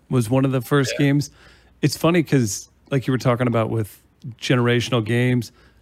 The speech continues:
Speaker 1: I know what that is. I've never played it. I don't know anything about it. I just know a lot of people love it.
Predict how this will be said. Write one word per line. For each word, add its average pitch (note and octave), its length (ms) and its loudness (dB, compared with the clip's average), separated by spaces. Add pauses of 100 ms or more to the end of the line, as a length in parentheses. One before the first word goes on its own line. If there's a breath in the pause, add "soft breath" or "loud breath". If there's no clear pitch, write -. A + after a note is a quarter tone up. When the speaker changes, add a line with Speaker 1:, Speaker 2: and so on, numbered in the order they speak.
(160 soft breath)
Speaker 1:
I A#2+ 60 -2
know D3 160 4
what E3+ 140 4
that A#2+ 160 2
is. A2+ 420 0 (180)
I've A#2 80 -2
never B2 200 2
played A#2+ 300 0
it. A#2 100 0
I A2+ 60 0
don't A2+ 140 -2
know A2 160 0
anything A#2 280 0
about A2 200 0
it. A#2 120 -6 (140)
I B2 60 -2
just A2+ 160 -2
know A2+ 120 2
a - 20 0
lot A2 140 2
of A2 60 -2
people A2+ 200 -2
love A2 180 0
it. F#2+ 120 -4